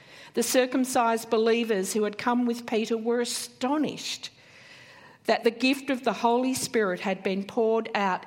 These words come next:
even on Gentiles, for they heard them speaking in tongues and praising God. Then Peter said, "Surely no one can stand in the way of their being baptized with water.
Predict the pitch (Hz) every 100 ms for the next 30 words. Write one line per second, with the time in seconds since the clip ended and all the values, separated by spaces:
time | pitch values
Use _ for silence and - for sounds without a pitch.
0 | - 226 233 233 247 254 254 208 208 208
1 | 208 - 196 202 - 175 165 175 - -
2 | - - _ _ _ _ _ _ - 247
3 | 247 254 - 247 254 247 220 214 - 254
4 | 262 254 247 240 233 - 240 208 185 170
5 | 175 - 220 214 214 220 202 202 185 180
6 | 165 - - - _ _ _ _ - -
7 | 247 226 240 285 277 277 240 - 226 190
8 | 180 - - - - - - 277 277 254
9 | 254 262 262 220 214 214 214 - 240 240
10 | 247 240 233 226 220 214 220 208 220 202
11 | 214 202 202 220 - - 247 226 226 -
12 | 220 220 208 196 190 180 160